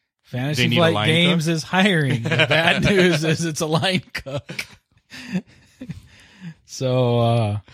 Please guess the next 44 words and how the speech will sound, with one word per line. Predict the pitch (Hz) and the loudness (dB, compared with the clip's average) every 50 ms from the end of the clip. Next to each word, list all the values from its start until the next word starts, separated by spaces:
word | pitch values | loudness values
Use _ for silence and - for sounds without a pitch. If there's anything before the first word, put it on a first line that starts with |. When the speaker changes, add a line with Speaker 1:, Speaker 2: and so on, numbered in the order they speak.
| - - - 180 - | -20 -18 -12 -2 2
Speaker 2:
Well, | 151 151 151 | 4 4 4
for | 127 - 196 202 | 4 4 4 6
all | 196 190 | 6 6
the | 175 180 151 | 6 4 4
head | 123 - 135 147 170 170 165 | 4 2 2 0 0 0 0
cooks | - 156 123 113 104 - - | 2 2 4 2 2 -2 -4
that | - 127 107 101 - | -4 -4 -4 -2 -4
didn't | 131 139 139 139 123 | -6 -6 -4 -4 -4
get | 113 104 90 | -2 -2 -2
hired | 87 87 90 87 85 87 92 90 87 | -2 -4 -4 -6 -6 -8 -10 -10 -8
last | 95 92 - 90 90 - - | -4 -4 -4 -4 -4 -6 -6
Speaker 1:
<laughs> | |
Speaker 2:
month, | 107 95 90 87 87 87 - - - - _ _ _ | -4 -4 -4 -6 -8 -10 -14 -20 -20 -20 _ _ _
maybe | - 135 131 127 | -2 0 2 2
you | 120 113 113 107 | 2 2 2 0
can | 120 120 | -2 -4
get | 117 110 101 | -4 -6 -6
the | - 104 | -8 -10
line | 98 98 98 101 107 107 107 98 | -8 -6 -4 -4 -2 -4 -4 -6
cook | - 92 87 - - | -8 -10 -14 -14 -16
now. | 98 87 82 85 85 82 82 _ _ _ - _ _ | -14 -14 -14 -14 -14 -16 -18 _ _ _ -20 _ _
Speaker 1:
So | - - | -6 -2
if | 151 151 | 0 0
you're | 175 185 190 | 2 4 4
looking | 220 220 170 190 - 254 202 | 6 4 4 2 2 0 -2
for | 185 - 190 170 160 151 143 | -2 -2 -4 -4 -2 -2 -2
a | 131 117 110 107 104 101 107 - _ - - - - - | -2 -2 -4 -4 -6 -8 -12 -16 _ -20 -20 -20 -20 -20
<laughs> | _ _ _ _ - 208 151 - - | _ _ _ _ -12 -12 -12 -12 -12
way | 131 156 208 269 | -10 -8 -6 -4
to | 226 214 | -4 -2
get | 190 185 202 208 | -2 0 0 2
in | 233 214 | 2 2
the | 202 190 | 2 2
door, | 180 214 247 226 185 170 - - | 2 2 4 4 4 2 2 0
<laughs> | |
you | - 233 - - - _ _ _ - 156 | -4 -8 -8 -8 -12 _ _ _ -14 -12
might | 151 147 | -10 -8
wanna | 165 170 170 | -6 -4 -4
start | 160 170 180 170 165 | -2 0 0 0 2
by | 165 160 | 2 0
serving | 156 - 175 160 151 156 156 143 | 0 0 -2 -4 -2 -2 -4 -4
food, | - - 135 113 104 95 | -4 -4 -6 -6 -6 -8
I | 90 90 | -10 -14
guess. | - - - 110 104 - - - | -14 -12 -10 -10 -10 -10 -12 -18